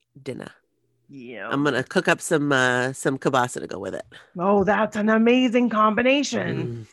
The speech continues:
Speaker 1: so good.
Speaker 2: I mean, I don't like kielba-,
Speaker 1: Um,
Speaker 2: kielbasa, but Kevin absolutely loves it. So maybe I'll get
Speaker 1: You
Speaker 2: that.
Speaker 1: don't?
Speaker 2: No, I'm, it's not that
Speaker 1: Really?
Speaker 2: I don't like it. It doesn't like me. Eh, you know how I have acid reflux 'cause I'm old.
Speaker 1: Have you tried the turkey kielbasa?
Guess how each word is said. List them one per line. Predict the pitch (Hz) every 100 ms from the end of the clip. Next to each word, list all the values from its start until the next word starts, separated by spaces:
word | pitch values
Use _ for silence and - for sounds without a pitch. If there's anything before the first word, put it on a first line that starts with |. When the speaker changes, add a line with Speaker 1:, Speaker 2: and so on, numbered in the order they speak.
| _ _
Speaker 1:
so | - - 165 156 147
good. | 156 147 131 113 131 - _
Speaker 2:
I | 226
mean, | 233
I | 220
don't | 262 202
like | 185
kielba-, | 160 147 143
Speaker 1:
Um, | 139
Speaker 2:
kielbasa, | 208 185 170 175 196
but | 170 143
Kevin | 185 165 165 -
absolutely | 160 160 170 147 143
loves | 131 135
it. | 123 110
So | 165
maybe | 170 202 202
I'll | 160
get | 156 156
Speaker 1:
You | 139
Speaker 2:
that. | 208 214 -
Speaker 1:
don't? | 160 160 277 392 - -
Speaker 2:
No, | 170 165 151 147 151 -
I'm, | 220 226
it's | - _ _ _ _ _ 160
not | 151 165 196
that | 302
Speaker 1:
Really? | 320
Speaker 2:
I | 349
don't | 247 185
like | 175 175
it. | 185
It | 160
doesn't | 185 190
like | 185 175
me. | 156 156 156 156 151 _ _ _
Eh, | - - _ _ -
you | 208 175
know | 160 156
how | 160 156
I |
have | 160 147
acid | 147 147 147
reflux | 147 143 143 -
'cause | -
I'm | 160 143
old. | - 139 - _ _ _ -
Speaker 1:
Have | 214 247
you | 262
tried | - 262 277
the | 277
turkey | 240 208 185
kielbasa? | 160 131 113 - -